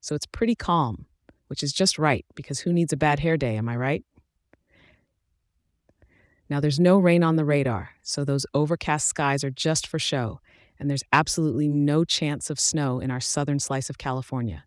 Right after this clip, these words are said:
So go ahead, take your day head on. Maybe take a stroll through the lush greenery of Parnell Park, or visit the Whittier Historic Neighborhood for a cultural infusion.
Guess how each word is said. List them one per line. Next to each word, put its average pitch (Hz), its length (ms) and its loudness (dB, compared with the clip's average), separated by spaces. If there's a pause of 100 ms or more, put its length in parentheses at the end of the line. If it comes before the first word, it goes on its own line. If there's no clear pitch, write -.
So - 160 -4
go 180 160 4
ahead, 196 360 4 (360)
take - 260 0
your 190 80 0
day 156 380 2 (120)
head 147 240 -2
on. 98 280 -4 (840)
Maybe 165 200 4
take - 260 0
a 202 40 0
stroll 156 440 0
through 147 220 -6
the 143 80 0
lush 147 340 2
greenery 156 460 2
of 135 160 -8
Parnell 139 340 -2
Park, - 540 -4 (440)
or 151 120 0
visit 185 340 2
the 156 100 0
Whittier 180 400 0
Historic 160 600 -2
Neighborhood 135 580 -4 (680)
for 131 200 -6
a 123 40 -8
cultural 170 600 -2
infusion. 135 640 -6